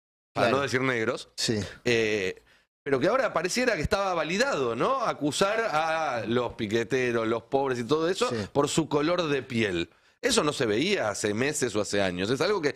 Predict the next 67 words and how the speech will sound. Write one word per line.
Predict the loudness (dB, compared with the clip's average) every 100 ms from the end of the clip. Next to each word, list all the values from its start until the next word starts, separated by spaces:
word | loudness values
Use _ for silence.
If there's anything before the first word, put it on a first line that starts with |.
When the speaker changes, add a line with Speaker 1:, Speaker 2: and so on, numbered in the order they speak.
| -6 -6
Speaker 1:
se | 2 2
naturalizó. | 2 2 0 0 -2 0 0 0 -4 -2
Speaker 2:
No | 0
se | 2
veía, | 2 0 0 0
no |
significa | -2 -2 0 -2
que | 0
no | 0
Speaker 1:
No, | -2
no, | 0
Speaker 2:
existía, | 0 0
Speaker 1:
no |
Speaker 2:
¿no? | 0
Speaker 1:
significa | 0 0
que | -2
no |
estaba, | 0 0 0
pero | 0 0
Speaker 2:
Claro. | 0 -2
Speaker 1:
que, |
pero | -2 0
que | 0
se | 0
naturalice, | 0 0 0 0 0 0 0
Speaker 2:
Sí. | 0 0
Speaker 1:
se | 2 0 0 0
Speaker 2:
No, | 0 0 0
no, |
no | 0
hay | 0
Speaker 1:
blanquee, | 0 0
Speaker 2:
que | 0
naturalizarlo. | 0 0 0 0 0
Speaker 1:
me | -2
Speaker 2:
Yo | 0
Speaker 1:
preocupa. | 0 0
Speaker 2:
coincido | 0 0 0
con, | -2 0
con | 0
lo | 0
que | 0
decía | 0 0
Roberto, | 0 0 -2
no | -2
se | -2
puede | -2 -2
naturalizar, | -2 -2 -2 0 -2
no, | -2 -2
no, | -4 -4
no | -2 -2
tengo | 0 0
esa | -2
pretensión. | -2 -4 -2 0 0
Lo | -2
que |
digo | -2 -2
es, | -4 -10 -20 -20 -20 _ _ -20 -20 _ _ -6
esto | 2 2
pre-, | 2 0
representa | 0 0 -2 0
un | 0
enorme | 2 0 0 0
desafío | 0 -2 -2 0 0
para | 0 0
las | -2
víctimas. | -4 -8 -8 -6 -6